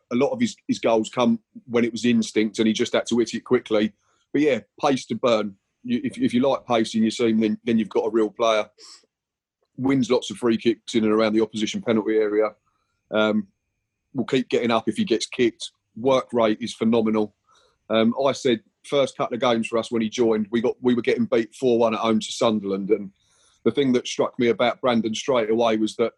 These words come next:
even though we were getting beat, he didn't shrink and he still wanted the ball and he was still trying to make things happen even at four one. And I thought for a kid who was playing, like, his second game at that level, I thought that was a really good sign. And if you're buying him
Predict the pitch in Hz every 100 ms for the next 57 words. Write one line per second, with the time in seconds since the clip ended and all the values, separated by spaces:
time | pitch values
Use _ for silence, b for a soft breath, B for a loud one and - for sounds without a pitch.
0 | - 127 123 120 113 120 107 101 110 110
1 | 123 107 107 - _ _ _ _ _ -
2 | 127 127 120 120 - 123 107 113 110 -
3 | 123 123 110 101 104 123 110 107 110 107
4 | - 120 - 113 113 113 - 110 107 120
5 | - 117 107 110 - 120 110 113 104 110
6 | 120 110 117 - 123 113 107 - 120 113
7 | 107 107 - - 113 104 120 107 104 113
8 | 104 110 107 95 104 113 110 110 110 104
9 | 110 107 98 107 - 123 113 104 101 98
10 | _ _ _ _ _ _ _ _ _ _
11 | _ _ _ _ _ - 143 147 180 180
12 | 170 165 156